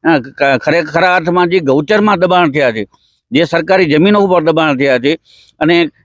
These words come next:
ખાસ કરીને જે અભયારણ્ય જ-, જમીનોમાં જે દબાણ થયા છે, એ આવા દબાણો બધા દૂર કરી અને ઈ જે લુખા તત્વો છે, ઈ જે માથાભારે તત્વો છે, ઈ લોકોને હટાવશો તો ખરેખર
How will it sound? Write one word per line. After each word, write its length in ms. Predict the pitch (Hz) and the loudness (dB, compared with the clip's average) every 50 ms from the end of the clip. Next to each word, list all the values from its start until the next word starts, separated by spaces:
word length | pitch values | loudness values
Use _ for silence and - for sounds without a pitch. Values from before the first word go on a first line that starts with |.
| _ _ - | _ _ -4
ખાસ 180 | 143 160 175 | -2 -2 -2
કરીને 360 | 160 185 196 185 190 196 196 190 | -2 0 0 0 2 0 0 2
જે 100 | 175 202 | 2 2
અભયારણ્ય 640 | 160 151 131 131 160 170 175 190 214 214 214 214 | 2 0 0 0 2 2 2 2 2 2 0 0
જ-, 360 | 196 170 202 202 190 180 170 151 | -2 -2 -4 -2 -2 0 0 0
જમીનોમાં 480 | 160 175 190 190 185 196 190 185 180 | 0 0 0 0 0 0 0 0 -2
જે 80 | 156 160 | 0 0
દબાણ 320 | 151 165 170 170 160 143 | 0 0 2 0 0 0
થયા 220 | 120 135 131 117 107 | 0 0 0 0 -2
છે, 180 | 95 98 - _ _ _ _ _ _ _ _ _ _ - - | -4 -8 -16 _ _ _ _ _ _ _ _ _ _ -4 -2
એ 40 | 165 | 0
આવા 420 | 170 165 160 160 160 180 190 196 | 0 0 0 2 2 2 2 0
દબાણો 420 | 190 180 190 175 196 196 196 196 | 0 0 0 0 2 2 0 0
બધા 200 | 180 175 170 185 | 0 0 0 -2
દૂર 320 | 170 160 160 170 180 180 160 | 0 0 2 2 2 2 2
કરી 360 | 160 185 180 175 147 107 - _ _ _ _ _ - | 0 0 0 0 0 -2 -6 _ _ _ _ _ -4
અને 140 | 160 160 | -2 0
ઈ 240 | 165 160 170 180 170 | 0 0 0 0 0
જે 80 | 170 180 | 0 0
લુખા 320 | 165 180 160 - 185 185 | 0 0 0 0 0 0
તત્વો 400 | 175 156 180 165 165 180 175 170 | 0 0 0 0 0 0 0 0
છે, 100 | 147 170 | 0 0
ઈ 200 | 165 151 156 160 | -2 -2 -2 -2
જે 80 | 160 175 | 0 0
માથાભારે 500 | 156 156 156 143 180 165 160 175 170 160 | 0 -2 -2 -2 -2 0 2 0 0 0
તત્વો 360 | 147 165 165 151 165 160 147 | 0 -2 -2 0 0 0 0
છે, 160 | 135 135 120 - _ _ _ _ _ _ - | 0 -2 -4 -6 _ _ _ _ _ _ -2
ઈ 40 | 151 | 0
લોકોને 340 | 175 180 165 196 185 165 | 0 0 0 0 0 2
હટાવશો 560 | 151 151 156 196 190 175 175 151 143 131 113 - _ _ _ _ | 0 0 0 0 2 2 0 0 0 -2 -4 -6 _ _ _ _
તો 60 | - 147 | -6 -4
ખરેખર 420 | - - - 175 147 - 190 180 | -2 0 -2 0 0 0 0 -2